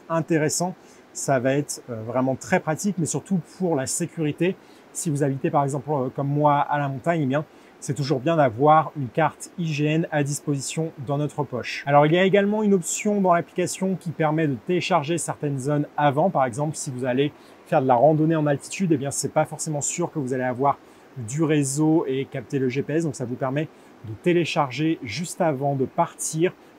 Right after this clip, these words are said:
Par exemple, la veille, vous téléchargez la zone que vous allez prospecter et du coup, vous pourrez la voir même sans réseau, ce qui, en termes de sécurité, est vraiment pas mal.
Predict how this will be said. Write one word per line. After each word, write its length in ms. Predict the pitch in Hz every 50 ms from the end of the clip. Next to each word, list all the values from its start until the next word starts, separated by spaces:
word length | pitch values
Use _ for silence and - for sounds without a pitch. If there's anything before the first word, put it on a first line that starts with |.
| -
Par 140 | - 120 120
exemple, 260 | 120 110 147 139 -
la 100 | 135 127
veille, 280 | 123 135 147 160 170 156 120 104
vous 200 | 123 160 190 185
téléchargez 460 | - 190 170 - - 156 143 135 151
la 140 | 135 127 120
zone 260 | 117 143 147 143 131
que 80 | -
vous 240 | 127 113 117 123 127
allez 240 | 127 120 131 135 131 - - - - - - -
prospecter 600 | - - 190 160 - - 160 147 - - 175 175
et 40 | 160
du 100 | 131 127
coup, 200 | - - 170 175
vous 140 | 156 143 127 - -
pourrez 180 | 131 123 143
la 160 | 143 139 131 117
voir 300 | 117 135 143 156 160 151
même 280 | 127 123 135 151 160
sans 220 | - - 170 151 143
réseau, 320 | 135 127 110 117 151 160 - - - - - -
ce 160 | - - - -
qui, 180 | - - 165
en 80 | 151 135
termes 200 | - 170 147 131
de 60 | 127
sécurité, 680 | - - 156 - - 139 127 131 127 - - 151 160 -
est 100 | - 135
vraiment 340 | 117 120 113 120 127 135 139 - -
pas 120 | - 147 139
mal. 220 | 123 107 98